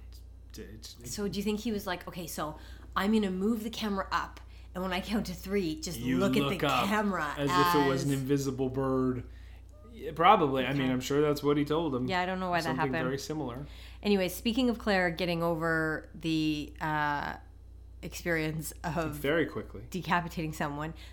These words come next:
Speaker 2: the next scene is we have Claire and Jamie back on the ship.
Speaker 1: And they're just on a boat.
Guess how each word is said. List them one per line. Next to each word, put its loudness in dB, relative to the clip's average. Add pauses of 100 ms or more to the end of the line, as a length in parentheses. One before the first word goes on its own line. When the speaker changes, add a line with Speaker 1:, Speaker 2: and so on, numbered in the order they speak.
Speaker 2:
the -6
next 0
scene -2
is -4
we -2
have -4
Claire 0
and 2
Jamie 0
back 0
on 0
the 0
ship. -4
Speaker 1:
And -2
they're -2
just -6
on -6
a -4
boat. -10